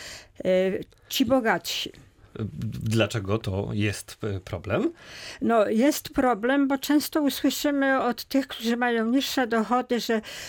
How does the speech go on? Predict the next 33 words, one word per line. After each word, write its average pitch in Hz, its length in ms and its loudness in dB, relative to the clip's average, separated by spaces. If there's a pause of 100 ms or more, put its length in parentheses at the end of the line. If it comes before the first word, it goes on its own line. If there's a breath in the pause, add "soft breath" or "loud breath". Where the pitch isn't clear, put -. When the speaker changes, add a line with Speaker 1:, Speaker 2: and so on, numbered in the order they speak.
(120 loud breath)
Speaker 1:
no, 269 100 2
nie 339 200 4
stać - 340 -2
mnie 226 180 0
na 214 160 4
odkładanie 208 720 2
pieniędzy, 190 720 0
prawda? 214 640 0
Więc 226 340 -4
ja 262 280 2
uważam 240 480 0
jako 208 280 0
ekonomista, 214 840 0
że 240 140 -2
jest 226 220 0
to 240 100 -2
zdanie 214 440 0
z 202 80 -4
gruntu 214 420 0
fałszywe, 202 720 0 (100)
ponieważ 233 920 2
po 240 120 0
pierwsze, 240 720 0 (320 loud breath)
no, 214 100 2
musimy 269 500 2
odłożyć 226 540 0
pieniądze 208 960 0 (100)
na, 202 380 2 (420)
powiedzmy 220 540 2
sobie 202 360 0
kolokwialnie, 214 680 0
czarną 196 500 -2
godzinę. 165 520 -4